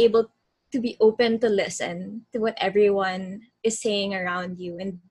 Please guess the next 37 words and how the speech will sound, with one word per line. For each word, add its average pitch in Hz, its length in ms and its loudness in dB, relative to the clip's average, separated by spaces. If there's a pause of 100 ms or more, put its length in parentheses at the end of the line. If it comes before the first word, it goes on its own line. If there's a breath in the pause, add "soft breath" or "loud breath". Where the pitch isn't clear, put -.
(120)
see - 340 -4
them 220 180 2
as 208 140 -4
valid 185 460 -4
points 156 520 -12 (280 soft breath)
and 262 100 4
acknowledge 254 500 6
them - 340 -6 (140)
as 202 160 2
valid 185 360 0
points 170 300 -6
rather 202 260 4
than 226 180 0
just 214 180 -6
be 202 160 -10 (320)
on 214 180 0
the 208 60 -4
defensive 190 560 -4
all 175 180 -6
the 180 100 -8
time, 180 220 -12
which 196 100 -6
is 208 120 -6
what - 140 -8
I 180 340 -2 (380 soft breath)
saw 175 400 -4
a 175 40 -4
lot 170 260 -6
with 170 180 -8 (280)
El 196 140 0
Bimbo. 175 500 -12 (300)
With 220 100 6
the 247 60 6
brands 262 280 6
that 254 120 -4
I 202 140 0
handled, 180 680 -6